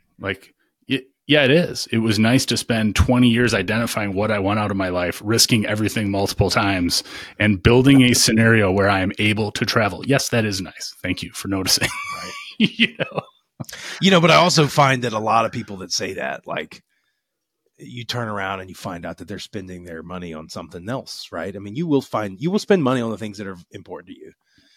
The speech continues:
Speaker 2: right? So I used to have people that said that to me, and these were, this was work travel, by the way. Like, it wasn't, I had, I had a group of friends that would always say that. And then I would find out how much money they spent driving to the lake that was forty-five minutes away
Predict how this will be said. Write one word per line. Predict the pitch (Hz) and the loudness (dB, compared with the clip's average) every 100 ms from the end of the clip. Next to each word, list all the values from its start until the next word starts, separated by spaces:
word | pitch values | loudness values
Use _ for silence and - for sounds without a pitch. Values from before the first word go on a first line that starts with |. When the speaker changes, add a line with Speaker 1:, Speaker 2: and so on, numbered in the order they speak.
| _ _ - | _ _ -10
Speaker 2:
right? | 87 98 - | -8 -8 -8
So | - 90 | -8 -8
I | 101 123 | -4 -2
used | 113 | 0
to | 110 | -2
have | - | -4
people | 98 92 | -4 -6
that | - | -8
said | 107 | -8
that | 98 90 | -8 -10
to | 98 | -10
me, | 95 92 90 - | -10 -10 -12 -14
and | 98 101 | -10 -4
these | 135 | -4
were, | - | -4
this | 156 - | -4 -4
was | - | -6
work | - 117 - | -6 -6 -6
travel, | - - - | -10 -14 -14
by | - - | -12 -12
the | 143 | -12
way. | - - | -12 -12
Like, | 78 73 98 | -12 -12 -10
it | |
wasn't, | 107 98 87 _ - - | -12 -12 -16 _ -14 -4
I | |
had, | 120 107 | -4 0
I | |
had | 135 | -2
a | 110 | 0
group | 131 107 | -2 -4
of | |
friends | - 113 | -6 -8
that | 98 | -8
would | 87 | -10
always | 110 123 120 110 | -4 -2 -2 -4
say | - 113 | -6 -8
that. | 92 87 | -8 -12
And | 101 | -12
then | 113 | -6
I | 120 | -4
would | 117 101 _ _ _ _ _ _ | -4 -6 _ _ _ _ _ _
find | - 120 117 | -4 -2 0
out | 107 - | -2 -4
how | - 117 | -6 -4
much | 123 120 110 - - | -2 -4 -6 -8 -14
money | 104 107 110 104 95 | -10 -8 -6 -8 -8
they | 98 101 | -10 -10
spent | - - 113 - | -12 -10 -10 -10
driving | - 95 101 101 98 - | -12 -8 -6 -8 -12 -18
to | 113 101 | -14 -12
the | 87 | -12
lake | 82 98 104 - - _ _ | -12 -10 -12 -14 -20 _ _
that | 101 - | -14 -12
was | 92 92 90 85 - - _ _ _ - - _ _ _ _ _ _ | -12 -10 -10 -12 -14 -14 _ _ _ -20 -20 _ _ _ _ _ _
forty-five | - 110 107 101 95 90 95 | -16 -12 -10 -10 -10 -10 -12
minutes | 90 - | -14 -14
away | 87 85 76 87 | -14 -12 -14 -16